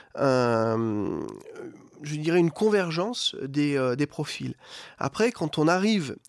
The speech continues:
au sein de, de la police judiciaire, on, il y a une certaine exigence. On parle de spécialistes, et dans ce cas-là, euh, les gens, ben, rentrent dans une, dans une carrière qui, qui va donc, euh, les diriger vers une voie qu'on appelle celle de l'expertise.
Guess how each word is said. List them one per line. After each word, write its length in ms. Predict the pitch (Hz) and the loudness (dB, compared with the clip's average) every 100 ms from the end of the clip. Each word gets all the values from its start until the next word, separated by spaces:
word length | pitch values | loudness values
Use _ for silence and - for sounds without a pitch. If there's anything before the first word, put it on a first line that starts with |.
| - | -6
au 140 | 143 | -2
sein 260 | 139 175 170 | 0 2 0
de, 220 | 147 127 | 0 0
de 120 | 117 | 0
la 100 | 123 | -2
police 320 | - 151 160 139 | 0 0 0 -2
judiciaire, 680 | 135 135 131 180 196 220 - - - - - - | -4 -4 -2 2 2 0 -4 -14 -18 -20 -14 -2
on, 440 | 143 143 139 123 90 | 2 4 4 4 2
il 80 | |
y 80 | 151 | 4
a 40 | 160 | 6
une 140 | 156 | 4
certaine 320 | 170 156 175 | 2 2 2
exigence. 720 | 180 165 185 170 160 143 - - _ _ _ _ - | 2 2 2 2 2 0 -4 -6 _ _ _ _ -18
On 80 | 120 | -8
parle 240 | 123 127 | -6 -6
de 80 | 120 | -8
spécialistes, 760 | - 131 - 127 180 233 - - - - - - | -6 -6 -2 -2 0 -2 -4 -12 -18 -16 -12 0
et 140 | 151 | 2
dans 180 | 160 202 | 4 4
ce 180 | - 175 | 4 0
cas-là, 540 | - 156 180 233 269 _ - - - | 2 2 2 2 -2 _ -20 -20 -8
euh, 960 | 139 139 135 127 127 123 117 69 78 92 | -2 2 4 4 4 2 0 -2 -4 0
les 220 | 143 147 | 2 4
gens, 220 | 147 190 202 | 4 2 2
ben, 100 | 123 | -2
rentrent 380 | 143 180 - | 0 -2 0
dans 140 | 151 143 | -4 -2
une, 340 | 139 135 131 | -2 0 0
dans 160 | 131 139 | 0 0
une 160 | 143 | 0
carrière 580 | 139 143 143 160 190 226 - - - - | -2 -2 0 2 2 0 -4 -14 -20 -10
qui, 360 | 151 147 143 | -2 0 0
qui 220 | - 151 | -2 -2
va 260 | 139 175 202 | 2 2 2
donc, 420 | 151 160 170 - | 4 4 2 -2
euh, 420 | 135 120 110 95 - - - | -2 0 0 -2 -6 -12 -4
les 140 | 131 | -2
diriger 460 | 135 139 131 131 185 | 0 0 0 2 2
vers 160 | 156 135 | 2 -2
une 140 | 127 | -2
voie 420 | 131 160 175 143 | 0 0 0 -2
qu'on 160 | - 123 | -4 -6
appelle 460 | 101 151 156 120 | -4 -2 0 0
celle 160 | - 147 | -2 -4
de 60 | 127 | -4
l'expertise. 580 | 127 - 147 - - | -6 -8 -10 -10 -14